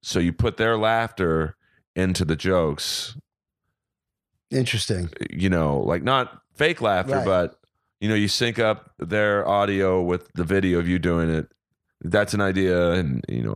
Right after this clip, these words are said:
Speaker 1: Owen Smith had a great idea of the camera's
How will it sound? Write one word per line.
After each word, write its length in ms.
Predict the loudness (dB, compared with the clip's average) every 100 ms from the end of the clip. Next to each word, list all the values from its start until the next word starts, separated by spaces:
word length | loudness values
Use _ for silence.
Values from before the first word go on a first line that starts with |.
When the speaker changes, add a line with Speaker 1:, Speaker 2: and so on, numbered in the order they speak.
| -2
Speaker 1:
Owen 220 | 0 0
Smith 320 | -2 -2 0
had 120 | 0
a 60 | 0
great 260 | 0 0 2
idea 460 | 0 0 0 2
of 240 | 0 -2 -6 -20 -20 _
the 80 | -10
camera's 720 | -4 -2 0 0 0 0